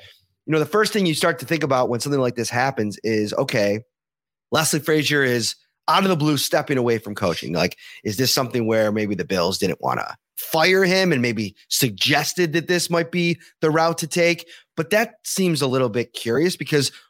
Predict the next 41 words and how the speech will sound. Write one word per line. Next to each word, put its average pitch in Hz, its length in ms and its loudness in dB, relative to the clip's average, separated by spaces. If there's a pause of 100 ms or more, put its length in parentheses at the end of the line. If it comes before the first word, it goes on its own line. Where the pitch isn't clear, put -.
wouldn't 180 160 2
that 202 120 2
be 185 80 -2
something 175 380 0
that 151 100 0
they 151 120 2
would 147 160 2
have - 100 -6
probably 143 320 0
pushed 139 340 -4
for 139 280 2
right 120 360 -2
after 131 600 0 (240)
the 120 80 0
season 131 480 0
ended? 143 320 0
I 135 40 4
mean, 123 140 0
this 170 180 -2
is 202 120 -2
something 170 200 0
that's 147 140 0
coming 143 340 -2 (300)
weeks 185 380 0
and 147 120 0
weeks 190 280 -2
and 131 100 -2
weeks 170 300 0
after 147 180 -2
the 143 100 0
end 170 120 2
of 147 40 0
the 131 60 0
season 160 360 -2 (180)
and 160 100 2
even 220 220 2
weeks 175 260 0
after 170 240 0
the 117 80 -6
Super 208 320 0
Bowl. 92 300 -4